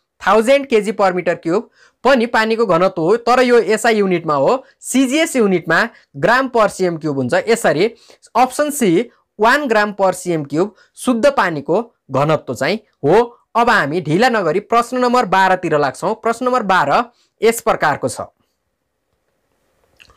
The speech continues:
Which instrument is used to, which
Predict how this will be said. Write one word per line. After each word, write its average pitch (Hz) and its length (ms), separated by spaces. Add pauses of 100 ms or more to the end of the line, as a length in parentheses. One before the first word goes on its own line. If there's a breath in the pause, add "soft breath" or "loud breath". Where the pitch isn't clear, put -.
(520 soft breath)
Which 294 500
instrument 294 600
is 247 220
used 220 400
to, 147 100 (680)
which 285 440